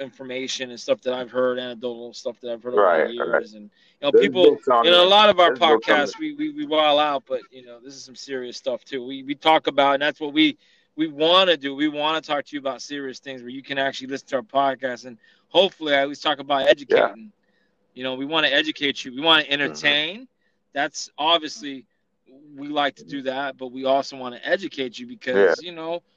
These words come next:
Speaker 1: the more you guys know going through your life and do every day, this stuff is definitely gonna help you. The stuff you heard today, those of you who are still listening, and hopefully you,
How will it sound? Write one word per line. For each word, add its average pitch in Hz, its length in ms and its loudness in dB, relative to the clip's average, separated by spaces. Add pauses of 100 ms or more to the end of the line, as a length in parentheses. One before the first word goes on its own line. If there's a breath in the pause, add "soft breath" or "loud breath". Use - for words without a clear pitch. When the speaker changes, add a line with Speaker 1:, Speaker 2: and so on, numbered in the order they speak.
(140)
Speaker 1:
the 156 100 -4
more 175 260 2
you 202 160 -6
guys 196 360 0
know 202 260 -6
going 196 300 -10
through 196 120 -10
your 185 100 -2
life 170 440 -2
and 143 340 -20
do 143 100 -12
every 160 280 -6
day, 156 220 -4
this 170 180 -4
stuff 262 260 -4
is 170 80 -12
definitely 160 340 0
gonna 147 120 -8
help 160 120 -8
you. 143 40 -12
The 131 60 -10
stuff 202 240 -2
you 208 160 -6
heard 196 260 -2
today, 208 220 -8
those 170 240 -6
of 185 60 -16
you 170 80 -6
who 165 60 0
are 165 120 -4
still 175 320 -4
listening, 175 480 -8
and 156 80 -12
hopefully 151 320 -12
you, 151 160 -12